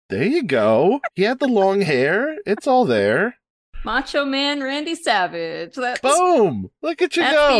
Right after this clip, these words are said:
Speaker 2: the extent of my knowledge right there. I recently
Speaker 1: <laughs>
Speaker 2: learned what the phrase, uh, what, what a heel means. I, I,
Speaker 1: Mm-hmm.
Speaker 2: I know what that means now. So,
Speaker 1: Yep.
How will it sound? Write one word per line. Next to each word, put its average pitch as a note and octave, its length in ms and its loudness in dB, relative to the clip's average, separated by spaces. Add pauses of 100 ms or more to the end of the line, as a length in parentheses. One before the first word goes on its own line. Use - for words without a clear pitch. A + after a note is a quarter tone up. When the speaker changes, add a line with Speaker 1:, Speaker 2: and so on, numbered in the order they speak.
(100)
Speaker 2:
the G2 60 -2
extent - 420 -4
of C4+ 100 -6
my D4+ 200 -2
knowledge A3+ 320 -4
right F#3 180 -4
there. F3+ 120 -4
I F3+ 40 -4
recently C4 580 -4
Speaker 1:
<laughs> - 0 -
Speaker 2:
learned A3+ 320 -6
what A#3 180 -10
the G#3+ 80 -14
phrase, G#3+ 440 -2
uh, D#3 680 -4
what, F#3 240 -10
what F#3+ 140 -6
a F3 40 -4
heel A3 640 -4
means. D#4 420 -6
I, - 40 -10
I, - 460 -8
Speaker 1:
Mm-hmm. A2+ 360 -4
Speaker 2:
I G3+ 40 0
know G3+ 140 0
what A3 140 -4
that G3 200 0
means C4 320 -4
now. F4 280 -8
So, E3+ 380 -8
Speaker 1:
Yep. G#2 220 -6